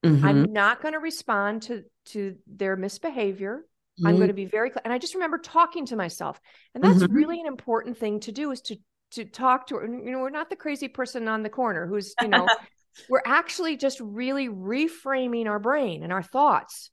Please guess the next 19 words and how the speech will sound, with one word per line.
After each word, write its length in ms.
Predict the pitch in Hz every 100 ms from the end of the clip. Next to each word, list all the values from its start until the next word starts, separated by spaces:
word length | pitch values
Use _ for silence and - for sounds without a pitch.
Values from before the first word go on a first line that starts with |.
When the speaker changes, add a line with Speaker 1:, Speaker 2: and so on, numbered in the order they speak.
| _ 170
Speaker 1:
Mm-hmm. 400 | 156 170 175 175
Speaker 2:
and 240 | - - - 214
reminding 560 | 214 214 247 311 294
ourselves 520 | 240 - 214 196 196
we're 220 | 190 185 311
in 80 |
charge 560 | 415 269 220 220 226 - _ _
and 160 | 170 170
we 80 | 254
can 160 | 294
make 160 | 285 285
the 80 | 302
decisions 540 | 285 - 226 233 233 -
and 140 | 196
we 80 | 208
can 160 | 214
make 160 | 190 185
the 60 | 196
changes. 560 | 202 170 160 - -